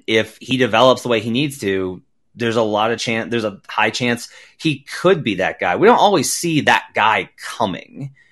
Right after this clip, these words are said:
And so that, that possibility is definitely there. I will say that I like the unknown fa-, I, that's maybe the best way to put it. I, I have a lot more confidence in the unknown factor of Jabari Smith than the known quality of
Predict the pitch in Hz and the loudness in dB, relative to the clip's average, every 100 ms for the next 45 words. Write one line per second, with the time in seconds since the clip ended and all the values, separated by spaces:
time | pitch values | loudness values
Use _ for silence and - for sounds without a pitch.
0 | _ _ - 110 120 107 104 113 107 117 | _ _ -8 2 4 4 4 0 2 0
1 | - 123 - 120 123 123 120 95 104 107 | 2 0 0 0 2 2 0 0 0 -2
2 | 113 92 87 87 95 113 135 139 _ _ | -2 -4 -6 -2 2 4 4 0 _ _
3 | _ 135 139 151 156 143 120 107 - _ | _ 6 8 8 8 6 6 2 -2 _
4 | _ _ _ 120 127 135 117 123 - 123 | _ _ _ 6 8 6 6 -2 0 0
5 | 123 113 117 117 117 101 113 - - _ | 2 0 0 -2 -4 -2 0 -2 -4 _
6 | - 151 160 175 160 139 127 131 131 139 | 4 6 6 6 6 4 2 2 4 0
7 | 113 135 135 - 85 - 117 139 151 143 | 2 4 4 2 -6 0 6 8 8 8
8 | 135 139 131 131 120 - 143 131 131 127 | 6 6 2 0 0 2 0 2 -2 -4
9 | 113 107 98 - 127 147 135 131 131 120 | -4 -6 -6 -4 -2 0 0 0 0 0
10 | 120 - 110 107 104 101 110 107 98 - | 0 0 0 -2 -6 -2 2 2 0 -4
11 | 120 101 - 101 98 95 95 104 104 104 | -2 -2 -4 -8 -6 -8 -2 0 0 -2
12 | 95 90 _ _ _ _ _ _ - 104 | -6 -10 _ _ _ _ _ _ 2 4
13 | 104 90 85 - 90 85 82 87 - | 4 0 -6 -8 -6 -6 -8 -14 -18